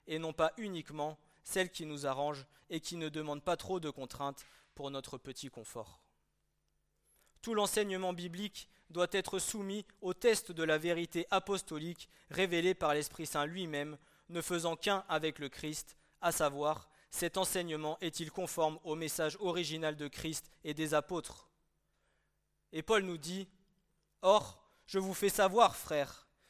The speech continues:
que l'évangile qui a été annoncé par moi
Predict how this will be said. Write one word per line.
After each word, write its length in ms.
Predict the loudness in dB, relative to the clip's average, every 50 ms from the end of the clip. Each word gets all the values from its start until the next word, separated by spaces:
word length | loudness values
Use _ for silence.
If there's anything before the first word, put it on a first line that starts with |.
| _ _
que 80 | 0 4
l'évangile 520 | 6 6 6 6 4 4 2 2 0 0
qui 140 | 2 6 8
a 80 | 8 8
été 340 | 8 6 2 2 2 2 2
annoncé 440 | 2 0 0 0 -2 0 0 0 2
par 220 | 4 4 4 4
moi 360 | 4 4 4 6 6 4 2